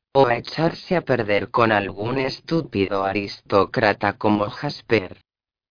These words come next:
La idea de que le prefiriera a él después de todo, después de estar seguro de que era así,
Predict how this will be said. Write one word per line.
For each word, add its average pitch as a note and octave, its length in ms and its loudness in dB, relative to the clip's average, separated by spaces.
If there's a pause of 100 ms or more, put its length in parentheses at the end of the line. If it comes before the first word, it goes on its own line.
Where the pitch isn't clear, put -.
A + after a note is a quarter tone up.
(160)
La B2 260 4
idea A#2+ 460 0
de B2+ 180 -4
que A#2+ 180 0
le G#2+ 160 -2
prefiriera A#2+ 840 0
a A#2+ 80 0
él C#3 240 -6
después A#2 720 -2
de G2 160 0
todo, C3+ 580 -4 (140)
después C#3 640 0
de F3 100 2
estar A2 420 0
seguro G#2 640 -2
de A2 200 -4
que B2 280 2
era G#2 280 4
así, A#2 580 -4